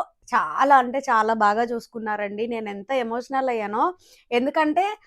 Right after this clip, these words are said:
ప్రతిసారి రాలేరు కదా వాళ్ళు కూడా. So, ఎప్పుడు నా దగ్గర లేరు, ఎవరు నాకు చేసి పెట్టలేదన్న ఫీలింగ్ ఉండేది కానీ, but వచ్చి చేసిన వాళ్ళు కూడా ఉన్నారు నా వాళ్ళు.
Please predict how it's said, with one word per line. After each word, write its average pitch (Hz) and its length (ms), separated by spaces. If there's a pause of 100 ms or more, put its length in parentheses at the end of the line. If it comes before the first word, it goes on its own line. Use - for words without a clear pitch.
(340)
ప్రతిసారి 302 640
రాలేరు 294 480
కదా 247 200
వాళ్ళు 226 320
కూడా. 269 220
So, 320 180 (220)
ఎప్పుడు 262 320
నా 294 100
దగ్గర 269 320
లేరు, 262 260
ఎవరు 254 260
నాకు 302 240
చేసి 247 300
పెట్టలేదన్న 294 460
ఫీలింగ్ 285 380
ఉండేది 277 320
కానీ, 294 300 (420)
but 330 300
వచ్చి 269 380
చేసిన 294 480
వాళ్ళు 277 300
కూడా 269 260
ఉన్నారు 233 420
నా 233 220
వాళ్ళు. 214 360